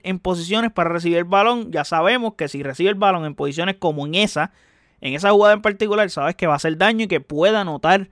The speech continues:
gol. Y eso fue lo que pasó. Lewandowski recibió la pelota donde la tenía que recibir y anotó. Muy bien, excelente. Así tiene que ser siempre. Eh,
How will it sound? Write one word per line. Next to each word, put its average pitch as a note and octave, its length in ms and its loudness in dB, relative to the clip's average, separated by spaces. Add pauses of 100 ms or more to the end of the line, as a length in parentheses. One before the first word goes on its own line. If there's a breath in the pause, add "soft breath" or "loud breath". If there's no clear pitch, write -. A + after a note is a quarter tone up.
(400)
gol. C#3 400 4 (140)
Y G#2 160 -14
eso F3 180 -8
fue A3 80 2
lo A3+ 80 4
que A3 80 2
pasó. D#3+ 300 4
Lewandowski B2 500 -4
recibió F#3 320 4
la F#3+ 80 6
pelota F3 320 4
donde F#3 320 2
la E3+ 100 4
tenía E3+ 240 0
que G#3+ 80 4
recibir A3 540 0 (420)
y C3+ 60 -12
anotó. C#3 560 0
Muy F3 400 0
bien, F#3+ 200 0
excelente. E3 640 -2
Así F3 180 -4
tiene G#3 180 -4
que F#3+ 100 -2
ser G#3+ 240 -2 (100)
siempre. - 960 -6 (600 soft breath)
Eh, E3 960 6